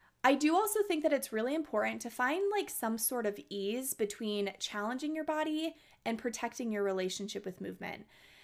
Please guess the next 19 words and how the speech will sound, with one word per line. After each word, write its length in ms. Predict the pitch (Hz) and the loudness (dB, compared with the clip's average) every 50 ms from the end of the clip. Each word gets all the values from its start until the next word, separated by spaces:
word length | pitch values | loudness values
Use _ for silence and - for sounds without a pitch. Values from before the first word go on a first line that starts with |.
| - - - | -12 -2 0
I 80 | 240 285 | 2 4
think 180 | 370 392 392 | 4 4 4
sometimes 720 | 392 - 247 220 226 226 262 277 269 277 285 285 262 269 - - - | 4 4 4 4 2 2 0 0 0 2 2 0 0 -2 -6 -6 -4
we 180 | 214 226 226 220 | -4 -4 -4 -2
can 160 | - 247 233 | -2 0 0
get 160 | 233 - - | 0 0 0
so 180 | - - 214 220 | 0 0 0 0
scared 400 | 214 - - 214 202 202 208 208 | 0 -2 0 2 2 4 4 2
of 100 | 202 202 | 0 -2
hurting 380 | - - 196 190 196 208 220 | -2 -4 -2 0 0 0 0
our 100 | 226 226 | 0 -2
relationship 680 | 240 247 247 247 247 233 - 254 254 247 - 247 240 254 | -2 -2 -2 -2 -4 -4 -4 -6 -6 -4 -4 -6 -4 -4
with, 160 | 240 233 247 - - | -6 -6 -6 -10 -6
with 200 | - 220 214 220 | -4 -4 -2 0
our 80 | 240 233 | 0 0
body 320 | 220 226 226 226 247 247 | 2 2 2 2 0 0
that 140 | 233 208 202 | 0 2 0
it 100 | 208 202 | 0 -2
can 240 | - 226 214 208 | -2 -2 -2 -2